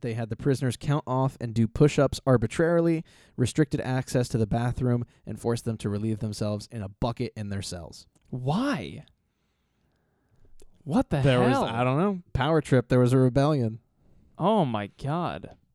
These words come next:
Speaker 2: Yeah, okay, so it sounded like, okay, so day two, bunch of college kids who are like,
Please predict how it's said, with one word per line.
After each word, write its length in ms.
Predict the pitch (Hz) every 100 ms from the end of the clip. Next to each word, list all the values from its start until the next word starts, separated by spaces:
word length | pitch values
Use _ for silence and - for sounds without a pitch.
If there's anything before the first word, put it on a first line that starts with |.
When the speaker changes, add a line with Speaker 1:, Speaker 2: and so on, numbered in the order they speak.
| _
Speaker 2:
Yeah, 160 | 233 214 -
okay, 320 | 202 175 117
so 140 | 196
it 80 | 180
sounded 360 | 208 214 220 151
like, 380 | 139 117 110 - _ _ _ _ _ _ _ 151
okay, 220 | 135 -
so 200 | - 143
day 220 | 143 175
two, 320 | 165 147 120 -
bunch 180 | 156 156
of 60 | 156
college 280 | 143 135 -
kids 240 | 123 120
who 80 | 120
are 40 |
like, 200 | 113 110